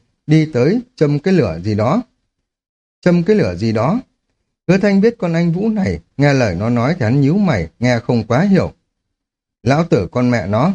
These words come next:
làm sao biết được là châm cái lửa gì? Tên Ngưu gì đó chính là để cho lão tử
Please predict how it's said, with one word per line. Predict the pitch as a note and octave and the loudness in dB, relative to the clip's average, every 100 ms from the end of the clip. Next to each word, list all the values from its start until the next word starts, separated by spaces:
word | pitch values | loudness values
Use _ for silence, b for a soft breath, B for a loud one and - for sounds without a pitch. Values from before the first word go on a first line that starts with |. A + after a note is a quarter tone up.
| - | -4
làm | - B2+ | -2 -2
sao | A#2+ D#3 | 0 0
biết | F3 G#3+ | 0 0
được | D3+ B2 | -2 -4
là | A#2 | -4
châm | G#2 D#3+ | -2 -2
cái | D#3 G3 | 0 0
lửa | G2+ | -2
gì? | E2+ A#2 A2 - _ _ _ _ | -2 -2 -2 -6 _ _ _ _
Tên | F#3+ G3 | 2 4
Ngưu | G3+ G3 | 2 0
gì | D3+ C3 | -2 -2
đó | A#2+ D3 F#3 | -2 -2 -4
chính | F3+ G#3 | -2 0
là | |
để | E3 A2 E2+ | 0 -2 -2
cho | A#2+ | -2
lão | C#3 | -2
tử | F#3+ D3 F#2 | -2 -2 -4